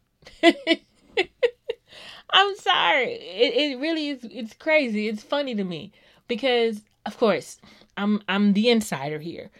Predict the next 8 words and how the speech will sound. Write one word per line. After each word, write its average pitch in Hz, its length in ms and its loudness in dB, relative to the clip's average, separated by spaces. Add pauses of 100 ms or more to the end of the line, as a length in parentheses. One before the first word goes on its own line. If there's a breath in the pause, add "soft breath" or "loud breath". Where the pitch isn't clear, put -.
<laughs> - 180 -20
right? 214 160 2 (1300 loud breath)
I'm 330 220 2
the 359 100 -4
insider. 208 540 0
They're 240 380 2
outsider. 175 720 -2
So 208 480 2